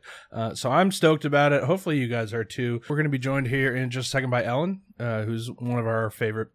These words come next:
people in the entire world. Uh, always love talking to her. Always excited to have her on the show. She's gonna have her own list of her favorite fall stuff, and I'm excited to hear it. Um, wanted to jump in here real quick, let you guys know next week's episode, uh, Kev's coming back.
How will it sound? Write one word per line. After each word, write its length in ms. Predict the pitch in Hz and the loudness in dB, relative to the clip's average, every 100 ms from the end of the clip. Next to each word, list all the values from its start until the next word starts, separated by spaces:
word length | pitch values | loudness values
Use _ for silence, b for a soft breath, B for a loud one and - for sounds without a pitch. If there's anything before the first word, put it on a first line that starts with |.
| - | -6
people 380 | 117 104 101 - | -6 -4 -8 -8
in 100 | 110 | -8
the 80 | 107 | -8
entire 360 | 98 113 101 101 | -8 -8 -6 -6
world. 340 | 107 107 107 - - | -6 -6 -8 -14 -10
Uh, 180 | 104 101 | -10 -6
always 260 | 113 117 113 | -4 -4 -4
love 140 | 101 | -6
talking 220 | - 110 107 | -8 -8 -8
to 60 | |
her. 80 | 110 | -6
Always 220 | 104 104 101 | -6 -6 -10
excited 300 | - 104 101 | -8 -8 -6
to 60 | |
have 140 | 104 101 | -8 -8
her 80 | 104 | -10
on 80 | |
the 60 | 98 | -10
show. 340 | - 156 151 147 B B | 0 2 2 0 B B
She's 280 | - - 117 | -14 -8 -6
gonna 160 | 127 110 | -4 -2
have 180 | 113 101 | -2 -2
her 180 | 117 - | -4 -2
own 420 | 127 127 127 123 | -2 0 -2 -4
list 340 | 123 117 - | -4 -6 -6
of 360 | - 127 123 117 | 0 0 0 -4
her 160 | 143 131 | -6 -2
favorite 260 | 151 147 | -2 -2
fall 220 | - 160 147 | 0 0 0
stuff, 280 | - 95 - | -4 -6 -8
and 100 | 110 | -10
I'm 80 | |
excited 300 | 113 - 120 | -8 -6 -6
to 60 | 113 | -4
hear 160 | 120 101 | -4 -4
it. 80 | - B B B _ 120 | -10 B B B _ -2
Um, 480 | 123 123 120 110 - _ - | 0 0 -2 -6 -10 _ -10
wanted 400 | 120 139 143 131 | -2 0 0 -2
to 240 | 139 135 | -2 -2
jump 240 | 127 127 123 | -2 -4 -4
in 40 | |
here 140 | 123 123 | -4 -4
real 80 | |
quick, 220 | 120 131 113 | -4 -6 -4
let 140 | 117 | -6
you 120 | - | -4
guys 220 | 117 110 | -6 -4
know 400 | 120 131 127 127 | -4 -2 0 0
next 260 | 127 127 - | -2 -4 -4
week's 200 | 139 - | -6 -6
episode, 640 | 117 117 - 117 113 113 110 | -6 -6 -4 -2 -2 -4 -4
uh, 240 | 117 113 107 | -4 -4 -2
Kev's 260 | 143 170 | -2 -2
coming 220 | - 120 101 | -2 -6 -4
back. 240 | 110 151 | -6 -6